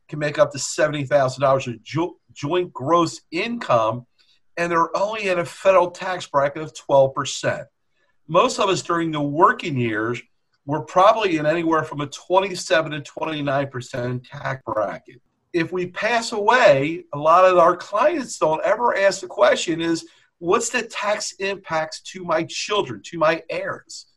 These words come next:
I don't think they ever ask it. I bring it up because I am concerned about the transfer of wealth.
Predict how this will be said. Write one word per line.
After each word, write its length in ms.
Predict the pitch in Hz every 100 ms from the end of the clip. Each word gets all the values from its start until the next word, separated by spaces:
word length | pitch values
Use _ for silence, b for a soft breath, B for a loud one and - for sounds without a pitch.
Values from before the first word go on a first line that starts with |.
| _ _ _
I 80 | -
don't 180 | 240 233
think 160 | 233
they 240 | 233 233 233
ever 320 | 240 254 240
ask 280 | 175 120 -
it. 80 | - -
I 160 | -
bring 300 | 240 240 214
it 140 | 147 110
up 340 | 104 202 - _ -
because 300 | 160 170 - -
I 140 | 160
am 160 | 220 233
concerned 480 | - 175 - 175 185
about 320 | 180 156 156
the 120 | 165 -
transfer 600 | - - 165 160 - 170
of 200 | 160 156
wealth. 420 | 127 151 135 -